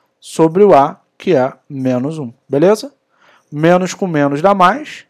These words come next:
então a soma das raízes, meu amor,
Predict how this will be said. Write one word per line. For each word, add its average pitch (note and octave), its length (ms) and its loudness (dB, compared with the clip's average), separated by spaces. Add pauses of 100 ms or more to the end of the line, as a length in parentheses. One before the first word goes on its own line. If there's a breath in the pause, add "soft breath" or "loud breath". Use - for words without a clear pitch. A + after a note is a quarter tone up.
então D3 480 -4 (1600)
a F3 160 -2
soma B2+ 460 -4
das A2+ 240 -6
raízes, D#3+ 560 -4
meu G#2 220 -12
amor, A#2+ 580 -8